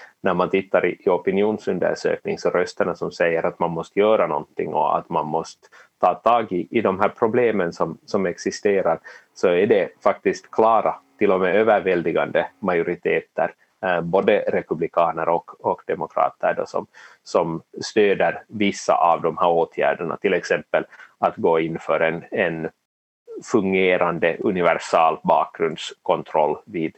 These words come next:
vid inköp av, av vapen. Men den här majoriteten, ehm, av folket får då inte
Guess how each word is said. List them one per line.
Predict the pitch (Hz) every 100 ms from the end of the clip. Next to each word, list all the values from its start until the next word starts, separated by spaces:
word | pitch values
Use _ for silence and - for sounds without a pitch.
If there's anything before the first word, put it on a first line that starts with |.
| _
vid | 90
inköp | 82 82 82 78 76 -
av, | 80 80 - - - -
av | 90 82
vapen. | 85 80 - - 73 - - -
Men | - 95 82
den | 82 78
här | 85 82 82 - _
majoriteten, | - 101 90 85 82 104 113 113 - 87 - _ _ _
ehm, | 104 82 82 -
av | 98 87
folket | - 113 110 - 101 85 - _ -
får | 92 82
då | 90
inte | 90 107 101 - 87